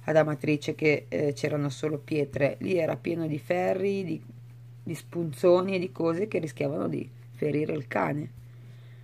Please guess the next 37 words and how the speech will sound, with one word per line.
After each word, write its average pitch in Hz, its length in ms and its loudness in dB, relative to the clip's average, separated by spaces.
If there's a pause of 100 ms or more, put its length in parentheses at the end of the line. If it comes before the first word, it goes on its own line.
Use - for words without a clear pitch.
(840)
Però 220 260 8
quei 185 180 4
poveri 196 520 10
cani 165 500 4 (260)
che 180 140 0
maltrattiamo 156 800 2
tutti 147 220 -6
i 156 40 0
momenti, 156 420 2
che 147 120 0
gliene, 143 280 0
gli 151 120 -2
facciamo 151 360 0
le 156 120 4
peggio 170 340 0
cose, 170 560 4 (220)
nonostante 160 640 2
i - 20 0
pericoli, 170 680 2
erano 226 340 4
lì 175 180 2
per - 200 -6
cercare 151 400 -6
di 160 80 -4
salvarci 151 520 -6
il - 120 -6
culo. - 400 -6 (960)
Quindi 247 260 8
a 185 60 2
me, 202 200 8
chi 208 100 0
mi 214 80 4
viene 190 180 4
a - 20 4
dire: 185 260 6
"Cani 190 220 2
qua", 185 240 6